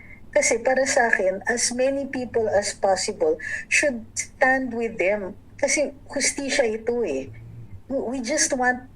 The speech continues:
the, the government officials to treat them fairly. Kung may kasalanan, may kasalanan, okay. Pero you don't, hindi mo sisiraan yung tao before he goes to trial. Hindi yung, yung,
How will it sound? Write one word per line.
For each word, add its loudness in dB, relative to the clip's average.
the, 4
the 4
government 0
officials 0
to -2
treat -6
them 0
fairly. 0
Kung 0
may 0
kasalanan, 4
may 0
kasalanan, 0
okay. -2
Pero 2
you 0
don't, 0
hindi -4
mo 0
sisiraan 2
yung -8
tao 4
before -2
he -8
goes 0
to -4
trial. 4
Hindi -2
yung, 2
yung, 0